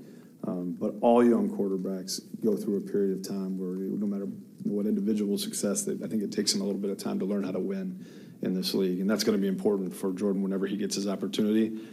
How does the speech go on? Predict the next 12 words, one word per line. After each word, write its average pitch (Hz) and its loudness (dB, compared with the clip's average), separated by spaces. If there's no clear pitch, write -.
Um, - -2
but 104 2
that's 107 2
a 107 2
big 98 -2
part 98 2
of 90 0
it. - -2
I - -4
mean, 98 -2
it's, - -4
um, 92 0